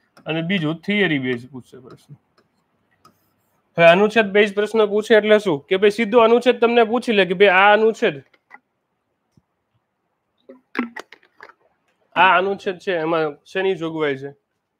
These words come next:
કયા અનુચ્છેદમાં આ જોગવાઈ છે. For example તરીકે આજે આપણે ભણવાના છીએ કે ભાઈ ભારતીય બંધારણનો ભાગ એક સંઘ અને તેનું રાજ્ય ક્ષેત્ર.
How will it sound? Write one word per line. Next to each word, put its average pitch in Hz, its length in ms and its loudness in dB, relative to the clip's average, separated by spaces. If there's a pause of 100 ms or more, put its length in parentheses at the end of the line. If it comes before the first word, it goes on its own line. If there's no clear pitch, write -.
કયા 185 220 -2
અનુચ્છેદમાં 175 520 -8
આ 156 40 -6
જોગવાઈ 147 440 -8
છે. 120 140 -20 (460)
For 160 200 -2
example 175 420 -6
તરીકે 170 360 -10
આજે 170 200 -4
આપણે 170 200 -6
ભણવાના 175 420 -4
છીએ 156 180 -12
કે 143 120 -14
ભાઈ 143 140 -8
ભારતીય 151 380 -10
બંધારણનો 156 440 -8
ભાગ 156 300 -6
એક 156 240 -6
સંઘ 160 260 -8
અને 156 180 -6
તેનું 160 220 -8
રાજ્ય 170 260 -4
ક્ષેત્ર. 123 280 -16